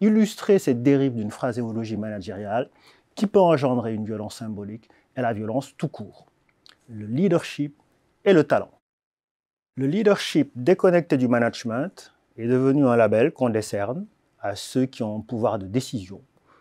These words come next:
ou à ceux, par stratégie d'acteurs, qu'on propulse sur le devant de la scène managériale, auréolé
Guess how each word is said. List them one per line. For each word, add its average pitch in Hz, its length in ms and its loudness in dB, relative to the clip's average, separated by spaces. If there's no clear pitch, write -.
ou 190 160 4
à 151 100 6
ceux, 135 460 -4
par - 140 0
stratégie 165 440 0
d'acteurs, 110 680 -4
qu'on 175 160 -4
propulse 151 480 -4
sur - 240 -10
le 98 120 -8
devant 135 320 -2
de 120 80 0
la 107 160 -4
scène 110 440 -6
managériale, 107 800 -6
auréolé 156 560 4